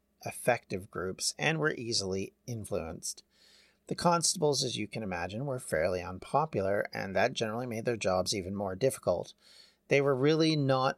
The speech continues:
strong enough even to deal with much above some drunken, disorderly pub night, and certainly were never going to deal with the rioting and the violence that was organized by the herd.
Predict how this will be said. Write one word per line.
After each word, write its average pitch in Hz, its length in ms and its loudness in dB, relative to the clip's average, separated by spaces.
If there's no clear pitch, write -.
strong 143 420 4
enough 98 340 -2
even 135 300 2
to 120 80 -2
deal 120 260 2
with 117 160 0
much 123 580 2
above 107 640 2
some 107 420 0
drunken, 113 480 -4
disorderly 101 640 0
pub 165 280 2
night, 101 380 -4
and 117 200 -2
certainly 147 480 2
were 107 140 -4
never 127 360 4
going 113 260 0
to - 80 -6
deal 110 300 2
with 101 240 -2
the 98 120 -2
rioting 110 760 2
and 95 440 -8
the 98 300 -6
violence 104 640 2
that - 180 0
was - 180 -4
organized 104 680 -2
by 95 160 2
the 87 140 0
herd. 90 360 0